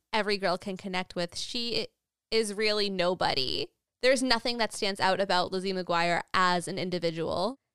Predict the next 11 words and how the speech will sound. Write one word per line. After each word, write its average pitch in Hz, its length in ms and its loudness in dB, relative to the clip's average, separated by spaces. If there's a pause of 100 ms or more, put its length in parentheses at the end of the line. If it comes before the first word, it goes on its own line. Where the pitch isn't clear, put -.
(240)
And 240 140 0
she 277 600 2
is 220 200 2
reckoning 185 500 0
with 170 180 -4
that 170 360 2 (360)
<laughs> - 840 -6
in 254 120 2
a 226 80 2
real 214 340 2
way. 196 460 2